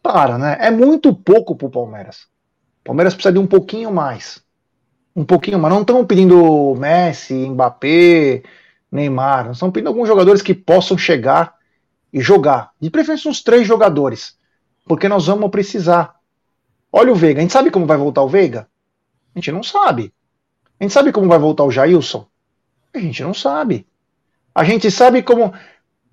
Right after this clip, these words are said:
pelo que, pelo andar da carruagem aí, se não aparecer jogadores, o, o Palmeiras não vai oferecer pros outros times jogadores que ele quer desovar.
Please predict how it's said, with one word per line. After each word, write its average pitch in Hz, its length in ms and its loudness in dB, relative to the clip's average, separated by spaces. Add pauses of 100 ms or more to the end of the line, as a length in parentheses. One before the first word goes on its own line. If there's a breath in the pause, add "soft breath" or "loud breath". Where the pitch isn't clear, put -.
pelo 302 220 4
que, 320 180 0
pelo 247 260 4
andar 214 240 2
da 185 120 0
carruagem 180 600 2
aí, 175 520 -4 (120)
se - 160 -10
não 233 100 -2
aparecer 202 460 2
jogadores, 156 640 2
o, 175 60 4
o 151 260 -6
Palmeiras 214 380 2
não 247 100 0
vai 220 140 2
oferecer 240 440 2
pros 220 120 -10
outros 247 220 -4
times 233 260 -6
jogadores 208 400 2
que 226 100 -8
ele 214 80 -2
quer 214 320 0
desovar. 233 600 0